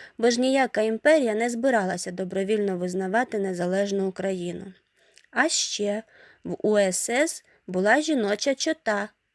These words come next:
докинула Яся, і командувала нею Олена Степанів. Хоча тоді переважно вважали, що жінкам треба сидіти вдома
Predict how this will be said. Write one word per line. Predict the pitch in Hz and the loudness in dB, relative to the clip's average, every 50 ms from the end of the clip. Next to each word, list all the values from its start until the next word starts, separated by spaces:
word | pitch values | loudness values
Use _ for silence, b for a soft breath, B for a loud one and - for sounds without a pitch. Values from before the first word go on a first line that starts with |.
| _ - | _ -10
докинула | 202 196 190 190 - 202 196 202 196 196 196 196 | -8 -8 -6 -6 -4 -4 -2 0 0 0 -2 -2
Яся, | 196 190 196 196 190 190 180 - - - 190 _ b b b b b b b | -2 -2 -4 -4 -4 -6 -8 -12 -14 -16 -20 _ b b b b b b b
і | - 254 240 | -4 -2 -2
командувала | - 220 202 190 190 185 226 262 302 294 254 247 208 214 202 196 196 190 | 0 0 0 2 2 2 2 4 2 4 2 2 0 2 0 0 0 -2
нею | 185 185 185 185 180 175 170 180 - _ _ _ _ _ _ - | -2 -4 -4 -4 -6 -8 -10 -12 -16 _ _ _ _ _ _ -6
Олена | 196 196 196 190 190 196 226 262 262 247 - | -4 -2 0 0 2 2 2 2 2 0 -2
Степанів. | - - - - 214 - - 220 214 208 202 196 185 185 _ _ b b b b b b b b b | -4 -4 -4 -4 -6 -2 -2 0 0 0 -2 -4 -6 -8 _ _ b b b b b b b b b
Хоча | b - 262 - - 494 508 | b -6 -4 -2 0 -2 0
тоді | - - 190 208 277 | 2 0 0 0 -2
переважно | 277 - 220 202 196 185 185 208 214 202 196 196 190 | 0 2 2 2 2 4 4 2 2 2 0 -2 -2
вважали, | 180 180 175 170 170 175 208 247 277 285 277 | -2 -2 -4 -4 -2 0 0 0 0 0 -2
що | - - 233 | -2 -4 -4
жінкам | 196 196 185 180 175 - 175 175 180 | -2 -2 -2 -2 -2 -2 -2 -2 -2
треба | - - - 190 - 175 | -4 -6 -8 -8 -8 -8
сидіти | - - - 170 170 175 180 - - | -8 -10 -10 -8 -8 -8 -8 -8 -12
вдома | 190 190 175 208 240 269 294 302 294 285 | -12 -10 -4 -2 0 2 2 2 0 0